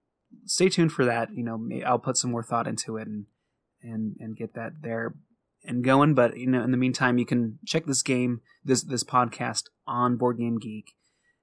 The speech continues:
Um, I'll post it to my blog there, and feel free to comment and interact with me there. Love, uh,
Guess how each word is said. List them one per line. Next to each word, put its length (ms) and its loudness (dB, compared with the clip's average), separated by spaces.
Um, 420 -14
I'll 160 -6
post 320 0
it 60 -8
to 120 -6
my 140 0
blog 460 2
there, 360 -6
and 400 -4
feel 200 0
free 180 -2
to 60 -2
comment 400 0
and 140 -4
interact 460 -8
with 200 -8
me 100 -6
there. 320 -8
Love, 640 2
uh, 360 -4